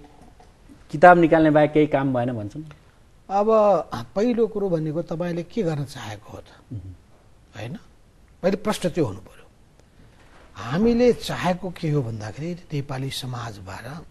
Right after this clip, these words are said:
Speaker 2: उत्-, विद्यमान शोषण, उत्पीडन, भेदभावलाई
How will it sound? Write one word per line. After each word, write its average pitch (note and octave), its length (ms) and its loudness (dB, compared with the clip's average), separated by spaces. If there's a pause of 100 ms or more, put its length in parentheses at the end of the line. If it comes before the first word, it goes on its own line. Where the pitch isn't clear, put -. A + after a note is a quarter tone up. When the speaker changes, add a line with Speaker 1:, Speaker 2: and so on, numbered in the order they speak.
Speaker 2:
उत्-, G3+ 280 -8
विद्यमान C#3+ 680 -6 (460)
शोषण, G#3 580 -2 (160)
उत्पीडन, G3 580 -2 (460)
भेदभावलाई A#2+ 800 -8